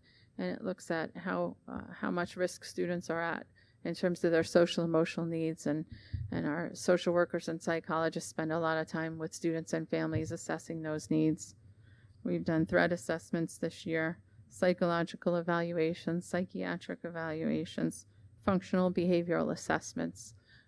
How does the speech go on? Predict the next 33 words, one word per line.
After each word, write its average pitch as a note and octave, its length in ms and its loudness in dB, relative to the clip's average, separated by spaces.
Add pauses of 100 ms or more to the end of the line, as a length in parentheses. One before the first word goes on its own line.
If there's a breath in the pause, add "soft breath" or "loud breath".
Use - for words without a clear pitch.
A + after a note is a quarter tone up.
(120)
Um, E3+ 420 -8 (120)
a - 80 -10
functional F3 400 -2
behavioral E3 520 0
assessment E3+ 580 -2 (420 soft breath)
is E3+ 300 0
a D#3+ 80 -2
tool F#3 440 0
that's F3 280 0
used F3+ 360 2
to F#3 180 0
look F3+ 240 0
at E3+ 200 4
some F3 200 0
concerning D#3+ 440 0
behavior G#3 460 8
that G3 140 6
a F#3+ 60 4
student F#3+ 280 0
is F3+ 120 -2
demonstrating E3 720 2 (400 soft breath)
and E3+ 260 -2
to E3+ 160 -4
get - 260 0
to - 120 -6
the E3+ 80 0
root F3 240 2
of D#3+ 120 4 (220)
what F3 260 6
is - 380 0
causing F#3+ 460 4
that F3+ 200 -2
behavior, F3+ 540 0